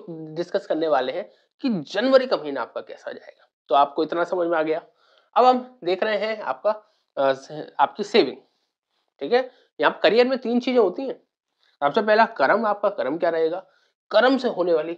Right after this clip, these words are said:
सैलरी, ठीक है, और सैलरी से होने वाली सेविंग, ठीक है। तो सेविंग के स्थान पे बुध शुक्र बैठा है, लग्नेश बैठा है, और शुक्र को देखें तो शुक्र भी बैठा है। वाह, क्या अमेजिंग योग बनता है आपकी कुंडली में,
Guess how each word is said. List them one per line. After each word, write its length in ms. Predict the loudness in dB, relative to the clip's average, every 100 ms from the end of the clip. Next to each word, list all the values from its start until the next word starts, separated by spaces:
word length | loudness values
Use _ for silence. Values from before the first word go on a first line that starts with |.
| _
सैलरी, 380 | -4 -4 -2 -8 -14 _ _ _ _ _ _ -6
ठीक 120 | -4
है, 280 | -4 -6 _ 0
और 140 | 0
सैलरी 440 | 2 4 6 4
से 120 | 0 -4
होने 160 | -4
वाली 240 | -6 -8 -12
सेविंग, 420 | _ -8 -8 -16 _ _ _ _ _ _
ठीक 140 | -8
है। 180 | -8 -8 _ _ _ -8
तो 60 |
सेविंग 380 | 0 0 0 -2
के 80 | -4
स्थान 300 | -4 -6 -4
पे 320 | -6 -8 _
बुध 240 | -6 -6 -6
शुक्र 320 | -10 -8 -6
बैठा 240 | -8 -10
है, 180 | -20 _ _ _ _ _ -4
लग्नेश 640 | -2 -2 -2 0 0 -2
बैठा 320 | 0 0 0 -4
है, 380 | -4 -6 -10 _ _ _ _ _ _ _ _
और 400 | 0 0 -2 -14 _
शुक्र 360 | -10 -2 -2
को 140 | 0 -2
देखें 340 | -4 -4 -6
तो 60 | -8
शुक्र 380 | -8 -10 -10
भी 140 | -8 -8
बैठा 280 | -10 -10 -8
है। 60 |
वाह, 120 | -8 -10 _ _ _ _ _ _
क्या 140 | 0 0
अमेजिंग 720 | -2 -10 -8 -6 -4 -4 2
योग 180 | 2 2
बनता 280 | -4 -2 2
है 80 |
आपकी 220 | 2 0 -6
कुंडली 300 | -4 -2 -4
में, 180 | -6